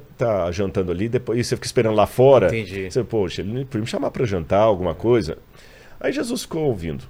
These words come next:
Speaker 1: Quando a Bíblia fala que ela era uma mulher pecadora, essa palavra pecadora aqui,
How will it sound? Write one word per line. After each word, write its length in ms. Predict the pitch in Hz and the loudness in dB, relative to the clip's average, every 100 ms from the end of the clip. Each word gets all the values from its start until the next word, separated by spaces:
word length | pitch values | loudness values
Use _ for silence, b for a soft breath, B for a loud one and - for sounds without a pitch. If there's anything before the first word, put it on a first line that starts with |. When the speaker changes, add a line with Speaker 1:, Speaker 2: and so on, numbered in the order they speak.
| - - - - - - - - | -20 -20 -20 -20 -20 -20 -16 0
Speaker 1:
Quando 180 | 196 208 | 4 4
a 40 | |
Bíblia 220 | 147 123 | 4 2
fala 300 | 104 104 95 | 2 4 4
que 100 | 92 | 2
ela 100 | 98 | 2
era 80 | 98 | 2
uma 100 | 92 | 0
mulher 160 | 90 87 | -2 -2
pecadora, 640 | 90 - 73 92 101 76 | -4 -4 -4 -2 -2 -2
essa 180 | 62 104 | -6 -6
palavra 300 | - 110 98 | -4 -4 -4
pecadora 580 | - 120 101 82 85 80 | -4 -4 -4 -4 -4 -4
aqui, 400 | - 113 107 | -6 -6 -6